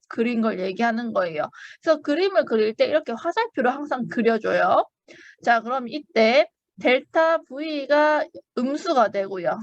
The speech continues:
델타 V가 음수니까 일도 음수가 되겠죠. 그러니까 외부로부터 일을 받는 상황인 거예요. 자, 그다음에 델타 T는 음수가 되고요. 그죠? 델타 T는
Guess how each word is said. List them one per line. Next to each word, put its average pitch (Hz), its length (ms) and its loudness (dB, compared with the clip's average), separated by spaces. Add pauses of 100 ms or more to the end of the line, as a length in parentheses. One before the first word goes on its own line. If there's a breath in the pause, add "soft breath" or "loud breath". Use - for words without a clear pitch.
델타 220 340 4
V가 220 340 0
음수니까 240 960 0
일도 226 880 0
음수가 226 460 0
되겠죠. 165 480 -6 (960 loud breath)
그러니까 233 220 4
외부로부터 302 560 -2
일을 208 340 -4
받는 208 340 -2
상황인 220 400 2
거예요. 196 640 0 (460 loud breath)
자, 247 160 4
그다음에 240 760 -2
델타 220 380 -2 (100)
T는 320 480 0 (200)
음수가 233 480 0
되고요. 190 680 -2 (720)
그죠? 233 340 0
델타 226 320 -4
T는 226 440 -2